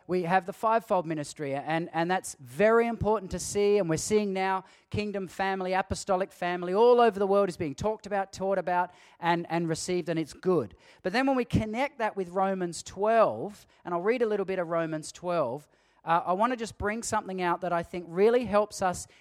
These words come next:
in our accurate positioning with one another so that we don't cast way too far with one another or too short. And so let's read from Romans chapter twelve. Um,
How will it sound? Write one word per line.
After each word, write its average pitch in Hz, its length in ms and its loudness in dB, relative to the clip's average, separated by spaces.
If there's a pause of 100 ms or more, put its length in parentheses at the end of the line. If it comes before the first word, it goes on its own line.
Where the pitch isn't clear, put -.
(120)
in 185 280 -4
our 175 300 2 (300)
accurate 208 760 0 (220)
positioning 180 680 -4
with 175 180 0
one 165 200 0
another 160 320 0
so 180 180 -2
that 175 100 -2
we 170 100 -6
don't 196 280 -2
cast 175 320 -2
way 170 180 2
too 160 220 -6
far 170 280 0
with 202 160 -2
one 196 200 -6
another 196 240 -2
or 180 180 -4
too 175 160 -6
short. 151 460 -2 (400)
And 170 180 -4
so 170 340 2 (640)
let's 185 280 -2
read 196 200 -2
from 165 240 -8
Romans 202 440 0
chapter 185 360 -6
twelve. 180 800 -2 (540)
Um, 156 600 -2